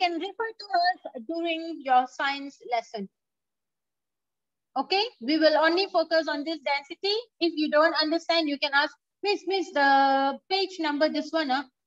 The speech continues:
We will share the, uh, notes with you guys during our lesson. Okay, we will share the notes. Okay, or we, we can even blast the notes. I can compile all the notes, blast in my message. You guys can download from there.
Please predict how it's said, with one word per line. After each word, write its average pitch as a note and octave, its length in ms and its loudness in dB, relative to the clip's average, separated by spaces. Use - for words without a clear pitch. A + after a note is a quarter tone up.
We F4 100 2
will F4 160 6
share G4 380 2
the, A#3 480 8
uh, A3+ 400 0
notes D4 400 -2
with B3 180 -8
you B3+ 100 -6
guys A#3 360 0
during A#3+ 260 -6
our G#3 140 -2
lesson. G3+ 420 -4
Okay, B3+ 220 -2
we C4 80 0
will A#3 160 0
share C#4+ 300 4
the G#3+ 80 -2
notes. C4 420 0
Okay, D#4+ 320 -4
or A#3+ 100 2
we, B3+ 120 -4
we B3+ 260 -2
can C4+ 200 -4
even F#4 340 0
blast E4 380 2
the A#3+ 80 -8
notes. D4+ 420 -6
I A#3 60 -4
can A#3+ 200 -6
compile C#4+ 380 2
all D4 220 4
the C4 100 -8
notes, C#4+ 260 -4
blast C4 300 2
in A#3 160 -2
my C4 160 2
message. C#4+ 400 -6
You B3+ 100 -2
guys C#4 240 6
can A#3+ 160 2
download A3+ 420 2
from F#3+ 200 -8
there. F#3 180 -8